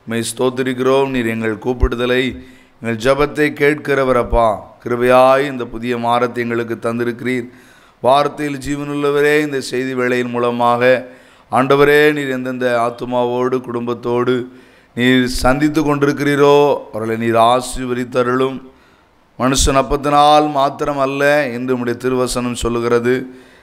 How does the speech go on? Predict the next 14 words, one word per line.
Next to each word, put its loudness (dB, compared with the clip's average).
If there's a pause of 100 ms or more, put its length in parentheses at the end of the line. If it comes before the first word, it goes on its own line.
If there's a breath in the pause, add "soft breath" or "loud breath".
(260 loud breath)
நீர் 0 (100)
ஜீவனுள்ள 4
வார்த்தை 0
உடையவர். -2
உம்முடைய -12
வார்த்தை 0 (340 soft breath)
உம்முடைய -8
பிள்ளைகளுக்குள்ளே 2
ஆவியும் 2
பலனையும் 2 (560 loud breath)
ஜீவனையும் 2
உண்டாக்கும்படியாக 2
நாங்கள் -6
ஜெபிக்கிறோம். -10